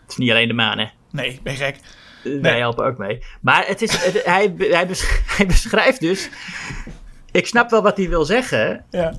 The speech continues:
Speaker 1: Hij wil gewoon zeggen dat dat heel bijzonder is en dat je dan op zo'n ochtend je, eh, deel voelt van iets bijzonders. Maar hij zegt: "Het voelt alsof je onderdeel bent van een systeem waarin dat allemaal gebeurt." Maar dat is, dat is gewoon zo. Het is niet dat jij je voelt alsof de maan dat doet. Dat doet de maan.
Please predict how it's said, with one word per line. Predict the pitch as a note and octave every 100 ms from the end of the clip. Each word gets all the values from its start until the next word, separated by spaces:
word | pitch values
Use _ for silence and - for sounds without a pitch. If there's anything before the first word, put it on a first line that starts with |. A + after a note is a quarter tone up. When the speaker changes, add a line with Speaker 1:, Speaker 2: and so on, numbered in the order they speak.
| -
Speaker 1:
Hij | - C#3+
wil | D#3+ F#3
gewoon | F3+ D#3
zeggen | D#3+ D#3+
dat | C#3+ C3
dat | D3+
heel | D3+ D3
bijzonder | C3+ D3 F3 C#3+
is | C3+ C#3
en | C#3
dat | C3 B2+
je | D3+
dan | C#3 C3
op | C3
zo'n | D3
ochtend | B2 C3 - B2+
je, | B2 C3 A#2+ A#2+
eh, | A2 G#2+ A#2+
deel | B2 B2 A#2+
voelt | - A#2
van | - B2
iets | B2
bijzonders. | B2+ C#3+ F#3 C3+ C3+
Maar | C#3 C3+ C3+ - - -
hij | C#3+
zegt: | C#3+ F#3+
"Het | - D#3
voelt | - A#3+ A#3 -
alsof | F3 E3+ - A3+ - - - _ _ _ - _ -
je | - D#3+
onderdeel | F#3+ G3 F#3 E3+
bent | D#3 D#3 D3+
van | D#3+
een | D3+
systeem | B2+ - D#3
waarin | C#3 C3+ E3
dat | D#3 D3
allemaal | D3+ C#3 C3
gebeurt." | C3 B2+ F#3+ A2+ B2
Maar | B2+ C#3
dat | D3+
is, | D3+ G#3
dat | - D#3+
is | F3+ A3
gewoon | - E3+ B2+
zo. | A#2 G2+ G2+ - - - - - - -
Het | -
is | -
niet | F#3
dat | D#3+
jij | D3 E3+
je | D#3
voelt | - G#3 A3
alsof | F#3 D3 B2+
de | C3
maan | A#2 A2+
dat | A2 A2
doet. | E3
Dat | F3 C3
doet | G#3
de | E3+
maan. | B2+ G#2+ F#2+ B2